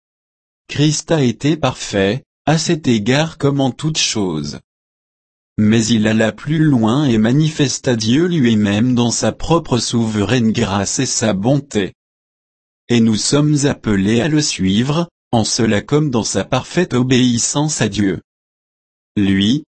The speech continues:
et lui seul, est notre modèle et notre exemple, et rien d'autre. Il est l'objet sur lequel le cœur peut se reposer et qui doit le gouverner,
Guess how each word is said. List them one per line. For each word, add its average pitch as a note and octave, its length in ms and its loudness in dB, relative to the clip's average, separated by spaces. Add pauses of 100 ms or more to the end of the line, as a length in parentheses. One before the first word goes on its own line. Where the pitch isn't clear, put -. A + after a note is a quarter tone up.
et A#2+ 120 4
lui C3+ 240 0
seul, B2+ 560 0 (240)
est A2 140 2
notre G#2+ 400 -2
modèle C3+ 420 2
et A#2 100 2
notre A2+ 300 0
exemple, G2 760 -2 (240)
et A2 180 2
rien G2+ 360 2
d'autre. G2+ 680 -2 (960)
Il A2 180 2
est G#2+ 80 4
l'objet C#3 500 0
sur C3+ 260 -2
lequel D3+ 520 0
le A2 120 0
cœur G#2 380 -2
peut B2 160 -2
se - 160 -2
reposer C#3+ 720 2
et C#3+ 80 -2
qui D#3 240 -6
doit D3+ 260 0
le A2+ 160 0
gouverner, G#2+ 840 0